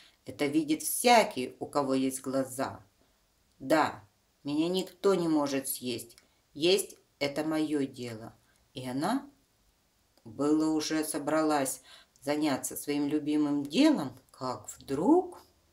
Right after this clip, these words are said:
как вдруг что-то огромное, страшное, с шумом и свистом налетело на нее. Гусеница почувствовала,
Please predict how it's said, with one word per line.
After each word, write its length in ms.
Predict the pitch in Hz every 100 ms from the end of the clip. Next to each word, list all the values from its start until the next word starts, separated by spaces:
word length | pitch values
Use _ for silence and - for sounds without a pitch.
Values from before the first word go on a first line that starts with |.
| _ _ _ _ _
как 220 | 135 131
вдруг 360 | 147 165 170 -
что-то 400 | - 123 - 131
огромное, 760 | 117 123 170 190 151 123 110 - - - -
страшное, 840 | - - 127 151 185 - 139 113 - - - -
с 80 | -
шумом 640 | - - 160 202 160 110 -
и 60 | 131
свистом 760 | - 127 185 226 - 175 175 _ -
налетело 600 | 127 117 113 151 170 165
на 160 | 143
нее. 440 | 139 127 110 110 101 _ _ - - _
Гусеница 640 | 151 208 - 196 185 - 165
почувствовала, 1000 | 165 160 - 170 139 - 117 120 120